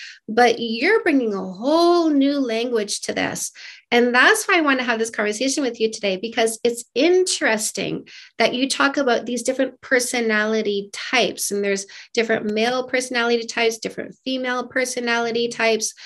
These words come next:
And I want to bring you here to tell my people about these different types, because let's, let's think about this, you know, let's, let's kind of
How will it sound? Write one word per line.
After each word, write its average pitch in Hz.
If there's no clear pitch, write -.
And 247
I 247
want 285
to 269
bring 277
you 311
here 220
to 208
tell 202
my 196
people 220
about 226
these 254
different 226
types, -
because 240
let's, 370
let's 339
think 320
about 254
this, -
you 269
know, 254
let's, 330
let's 339
kind 349
of 285